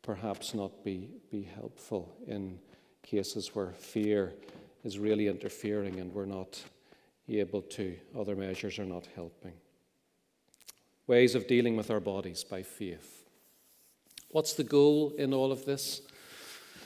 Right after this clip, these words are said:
The goal, I don't think, is to be anxiety-free. Sorry. Uh, the goal is not to be anxiety-free, I think, this side of heaven. One day,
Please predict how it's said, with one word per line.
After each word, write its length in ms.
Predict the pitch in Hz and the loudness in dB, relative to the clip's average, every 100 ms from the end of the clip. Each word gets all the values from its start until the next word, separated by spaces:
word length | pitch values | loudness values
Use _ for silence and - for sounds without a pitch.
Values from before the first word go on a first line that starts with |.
| - - - _ _ - - - - | -20 -20 -20 _ _ -14 -12 -12 -4
The 80 | 160 | 0
goal, 500 | 180 202 208 160 151 - - - - | 8 12 12 12 10 4 -4 -8 -6
I 60 | 151 | 0
don't 220 | 165 160 | 0 0
think, 680 | - 175 139 - - - - | 0 2 2 0 -10 -14 -12
is 180 | - 135 | -6 -4
to 140 | - 120 | -4 2
be 200 | 135 123 | 6 6
anxiety-free. 1300 | 127 117 123 117 117 117 110 - - 127 117 92 - - - _ _ _ - | 6 4 2 2 2 0 -2 -4 -2 2 2 2 -4 -16 -20 _ _ _ -14
Sorry. 540 | - - 101 90 92 - - - - - - - _ | -8 -4 -2 -2 -4 -14 -20 -20 -18 -18 -20 -20 _
Uh, 100 | 117 95 92 101 151 - | -8 -8 -8 -12 -18 -6
the 80 | 196 | -4
goal 300 | 151 156 160 | 2 4 4
is 180 | 156 156 | 2 2
not 220 | 135 131 | 0 -2
to 100 | 120 | -2
be 160 | 120 | 0
anxiety-free, 1500 | 117 113 113 120 104 107 104 107 101 - - - - 107 98 90 | 0 0 -2 -2 -2 -4 -6 -8 -10 -14 -20 -18 -6 -4 -2 -4
I 120 | 92 | -8
think, 320 | - 98 - | -8 -10 -8
this 160 | 107 - | -8 -6
side 180 | 104 | -6
of 80 | 95 | -8
heaven. 200 | 110 101 - - - - | -10 -14 -16 -20 -20 -10
One 380 | 151 190 202 | -2 0 0
day, 600 | 180 156 156 113 104 107 | 0 0 2 0 -2 -6